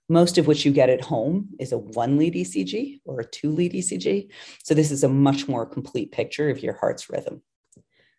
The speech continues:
The third feature that we have is a nerve activity score. And in our nerve activity score, what we do is we stimulate the sweat glands in your feet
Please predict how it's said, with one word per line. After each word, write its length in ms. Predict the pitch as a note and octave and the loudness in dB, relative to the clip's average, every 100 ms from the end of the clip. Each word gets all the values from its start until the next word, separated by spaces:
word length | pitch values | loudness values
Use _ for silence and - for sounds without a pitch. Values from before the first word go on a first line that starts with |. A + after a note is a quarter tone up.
| _ _ - | _ _ -4
The 80 | F3+ | -2
third 340 | - A3+ A#3+ | 4 4 4
feature 400 | - C#3+ C#3 C#3+ | 0 0 4 4
that 160 | C3+ - | 4 2
we 80 | C3+ | 0
have 460 | C3 A#2+ A#2 A#2 - | 0 -2 -2 -4 -6
is 180 | C3 C3+ | -6 -4
a 60 | |
nerve 260 | C3 C3+ C3 | -4 -2 -2
activity 480 | A#2 - C#3 D#3 F3+ | -4 -2 -4 -2 -6
score. 540 | - G#3 A3 D#4+ - _ _ _ _ _ - | -2 0 0 -2 -8 _ _ _ _ _ 0
And 140 | D3+ | 4
in 100 | C#3+ | 4
our 140 | C#3 C#3 | 4 4
nerve 240 | D#3 D#3 | 4 4
activity 460 | C#3 C3+ D#3 C3 C3 | 2 0 -4 -4 -8
score, 360 | - - B2 | -10 -2 -2
what 180 | B2 A#2+ | -2 -4
we 140 | C#3 | -6
do 240 | C3 C3+ C3 | -4 -2 -2
is 160 | B2 | -4
we 80 | B2+ | -8
stimulate 800 | A#2+ - D#3 D#3+ D3 B2+ B2 - | -12 -4 2 4 6 6 2 -2
the 80 | - | -10
sweat 320 | - A#2+ A#2+ | -4 -4 -2
glands 320 | C3 B2 B2+ | -4 -4 -4
in 80 | A#2+ | -4
your 100 | A2 | -6
feet 320 | - - D4+ | -8 -4 -4